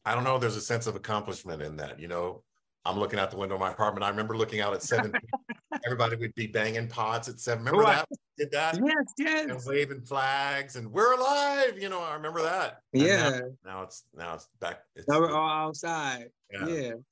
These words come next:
Speaker 1: Yeah.
Speaker 2: Well, thank you so much, Bo. I know
Speaker 1: Yeah,
Speaker 2: you
Speaker 1: no, this
Speaker 2: have,
Speaker 1: was cool.
Speaker 2: yeah, this was so cool. And thank you so much for, for all your service. And, the, you know, d-, uh, you know, with the Actors Studio, I'm sure so many depend on the studio, as I already know they do.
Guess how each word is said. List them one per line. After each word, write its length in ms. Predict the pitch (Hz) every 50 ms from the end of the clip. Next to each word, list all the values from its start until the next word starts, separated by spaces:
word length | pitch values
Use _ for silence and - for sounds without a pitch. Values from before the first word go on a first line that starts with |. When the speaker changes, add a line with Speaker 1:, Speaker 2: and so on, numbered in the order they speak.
| _ -
Speaker 1:
Yeah. 200 | 113 107 90 -
Speaker 2:
Well, 100 | 156 160
thank 180 | - 220 226 208 208
you 80 | 233 202
so 260 | - - 226 233 226
much, 300 | 220 226 240 233 190 160
Bo. 300 | 143 165 190 214 220 214
I 100 | 202 190 185
know 120 | 180 180
Speaker 1:
Yeah, 40 | 170
Speaker 2:
you 40 | 170
Speaker 1:
no, 60 | 175 180
this 80 | 202 190
Speaker 2:
have, 80 | 190
Speaker 1:
was 100 | 208 -
cool. 340 | - - 202 185 151 - - _ -
Speaker 2:
yeah, 240 | 160 196 220 208
this 120 | 196 202 196
was 200 | 226 202 - -
so 240 | - 214 208 202 190
cool. 300 | - - 208 208 208 180
And 200 | 170 175 170 -
thank 180 | 196 202 196
you 100 | 196 202
so 200 | - - 196 190
much 280 | 190 190 190 190 170 -
for, 340 | - 170 165 156 147 - - _ -
for 140 | - 165 156 147
all 180 | 165 175 185
your 160 | 185 180 175
service. 800 | 156 - - - 175 196 196 180 160 151 147 139 139 139 - - _ _ _ _ -
And, 300 | 147 147 143 135 127 120
the, 140 | 139 143 135
you 120 | 156 160
know, 240 | 160 147 139 135 127
d-, 200 | 120 123 - - -
uh, 60 | - - _ _
you 140 | - 156 156
know, 200 | 156 147 143 131
with 140 | 139 139 147
the 80 | 139 135
Actors 460 | 147 160 170 165 165 160 147 139 -
Studio, 500 | - 151 147 139 143 143 135 135 135 135 -
I'm 120 | 151 151
sure 320 | 139 - - 170 170 165
so 240 | 165 - - 165 160
many 260 | 160 165 160 160 147
depend 460 | 139 143 139 139 - 160 156 151 143 135
on 520 | 135 143 143 139 139 139 139 135 135 123 -
the 60 | 123
studio, 580 | - - - 156 147 147 151 143 143 139 139 131
as 220 | 123 123 131 127
I 160 | 131 127 127
already 340 | 123 131 139 139 139 135 135
know 180 | 131 135 135 135
they 160 | 131 131 127
do. 340 | 120 131 143 143 143 139